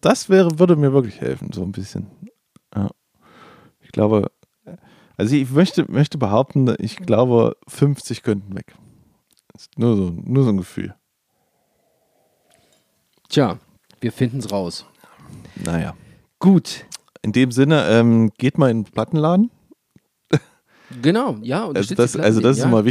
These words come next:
Speaker 1: wichtig.
Speaker 2: auf
Speaker 1: Also
Speaker 2: jeden
Speaker 1: nicht
Speaker 2: Fall.
Speaker 1: bei Amazon bestellen, so ein Quatsch. Geht halt im Plattenladen, auch wenn die Typen da verschroben sind. Aber bestellt die einfach da. Und,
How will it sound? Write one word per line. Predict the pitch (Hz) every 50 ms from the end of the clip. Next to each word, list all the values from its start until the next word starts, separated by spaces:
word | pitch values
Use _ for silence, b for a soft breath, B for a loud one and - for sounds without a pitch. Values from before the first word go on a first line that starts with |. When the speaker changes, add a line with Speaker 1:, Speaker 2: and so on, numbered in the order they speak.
| 143 156 -
Speaker 1:
wichtig. | 151 139 - -
Speaker 2:
auf | -
Speaker 1:
Also | 110 113 107
Speaker 2:
jeden | 107 113
Speaker 1:
nicht | 117 -
Speaker 2:
Fall. | - 107
Speaker 1:
bei | 107 85
Amazon | 85 95 110 110 - - 117 113
bestellen, | 110 110 - - - 113 117
so | 117
ein | 110 104
Quatsch. | - - - 117 113 - - - _ b b b b b b b b b b b b _
Geht | - 110 101 117
halt | 107 101
im | 92 95
Plattenladen, | 92 104 104 - - 117 107 101 98 98 95
auch | 80 98 98
wenn | 104 104 117
die | 113 101
Typen | - 127 127 131 135
da | 117 110 101
verschroben | - 107 101 - 113 110 127 139 139
sind. | 120 131 147 160 - - - - _ _ _ _ _ _ _ b b b b b b b b b b b b - - -
Aber | - 90 95 98 95 92
bestellt | - 98 - - 92 98 -
die | - -
einfach | 69 87 85 90 87 -
da. | 82 82 90 98 110 _ _ _ b b b b b b b b b b b b b b b b b _ _
Und, | _ - 90 85 82 85 82